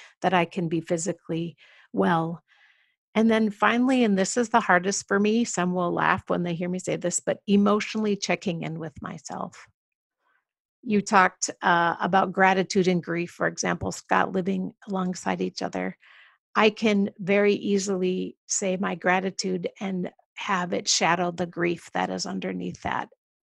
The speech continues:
And until I actually name that, that is also there, or my anxiety and my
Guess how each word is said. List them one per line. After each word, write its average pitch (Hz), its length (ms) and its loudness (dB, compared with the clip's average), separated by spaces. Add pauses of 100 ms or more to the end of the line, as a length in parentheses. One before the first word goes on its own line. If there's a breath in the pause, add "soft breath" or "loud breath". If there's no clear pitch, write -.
(340)
And 190 240 -2
until 185 460 0
I 190 180 -2
actually 190 480 -4
name 180 340 -4
that, 165 260 -4 (120)
that 180 200 2
is 196 160 -4
also 202 480 -2
there, 233 440 0 (1000 soft breath)
or 196 320 6
my 185 200 0
anxiety 190 1080 0
and 190 240 -4
my 185 340 -4